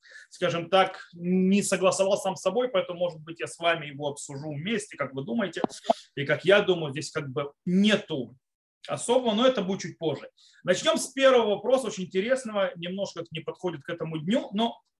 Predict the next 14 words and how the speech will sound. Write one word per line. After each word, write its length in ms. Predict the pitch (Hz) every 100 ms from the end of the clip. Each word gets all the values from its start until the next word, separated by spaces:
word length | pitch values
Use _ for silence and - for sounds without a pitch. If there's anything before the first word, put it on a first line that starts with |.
| _ _ _ _ -
он 200 | 185 208
первый, 280 | 214 214 185
который 300 | 165 170 160
пришел. 460 | 151 143 - 107 - _ _ _ - - - _
И 460 | 165 165 160 160 156 165 _ _ _
вопрос 300 | 156 262 277
звучит 240 | 262 240
так: 180 | 208 175
"Отно-, 260 | 220 180 185
как 220 | 226 262
относятся 380 | 233 233 220 208
мудрецы 460 | 185 170 175 220
к 100 | 214
алкоголю?" 720 | 196 180 185 147 214 208 -